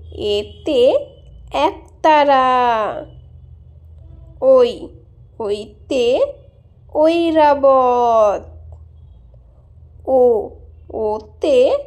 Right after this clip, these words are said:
ওল। ঔ, ঔতে ঔষধ। ভিডিওটি দেখার জন্য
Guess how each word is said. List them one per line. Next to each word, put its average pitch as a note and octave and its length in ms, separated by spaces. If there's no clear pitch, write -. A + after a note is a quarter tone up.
ওল। C4 1400
ঔ, C4 460
ঔতে C4 840
ঔষধ। C#4 1300
ভিডিওটি B3 720
দেখার D#4 500
জন্য F4 440